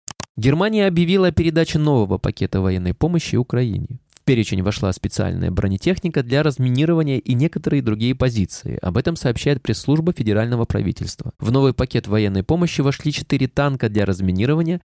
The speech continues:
четыре мобильных системы разминирования, десять автомобилей для охраны государственной границы, сто двадцать мобильных систем отопления. Кроме этого, в перечне анонсируемой военной помощи Украине появились сорок Б М П «Мардер»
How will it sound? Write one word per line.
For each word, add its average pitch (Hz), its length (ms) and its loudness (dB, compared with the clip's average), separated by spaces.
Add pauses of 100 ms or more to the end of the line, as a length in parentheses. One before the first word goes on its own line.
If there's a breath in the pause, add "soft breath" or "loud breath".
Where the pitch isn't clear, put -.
четыре 151 300 0
мобильных 135 500 0
системы 95 540 0
разминирования, 151 680 0 (100)
десять 143 360 0
автомобилей 127 640 2
для 104 180 0
охраны 107 340 0
государственной 95 720 -2
границы, 117 480 0
сто - 240 0
двадцать 104 540 -2
мобильных 113 400 -2
систем 117 340 -4
отопления. - 640 -4 (100)
Кроме 123 260 0
этого, 160 380 0
в - 80 -4
перечне 98 560 0
анонсируемой 92 720 0
военной 92 460 -2
помощи 175 400 0
Украине 131 480 0
появились 139 440 2
сорок 107 440 0
Б 107 140 2
М 107 180 0
П 90 160 -2
«Мардер» 151 420 0